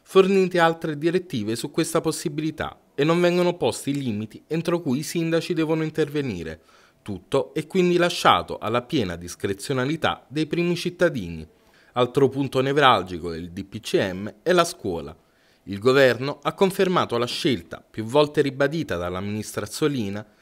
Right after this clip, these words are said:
di lasciare gli istituti aperti e consentire le lezioni in presenza. Tuttavia, le scuole potranno adattarsi alla situazione epidemiologica locale, utilizzando la didattica a distanza o dividendo gli orari delle classi.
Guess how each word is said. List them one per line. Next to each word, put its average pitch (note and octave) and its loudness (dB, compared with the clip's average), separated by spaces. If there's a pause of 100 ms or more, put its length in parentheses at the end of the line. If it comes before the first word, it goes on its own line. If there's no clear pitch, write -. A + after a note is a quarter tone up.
(200)
di D3+ -4
lasciare E3 4
gli B2 -4
istituti C#3+ -6
aperti D3 -2
e - -8
consentire F3+ 0
le C#3 0
lezioni D3+ -2
in A#2+ -2
presenza. E2 -6 (680)
Tuttavia, C3 0
le D#3 -2
scuole F#3+ 6
potranno F3 0
adattarsi A2+ 2
alla A#2+ 0
situazione D3 -2
epidemiologica C#3 -2
locale, F#2+ -2 (400)
utilizzando D#3 2
la F#2 -2
didattica G#2+ -4
a - -2
distanza G#2 -4
o F#3 4
dividendo E3+ 2
gli E3+ 0
orari C#3+ 2
delle C#3 0
classi. D#2 -8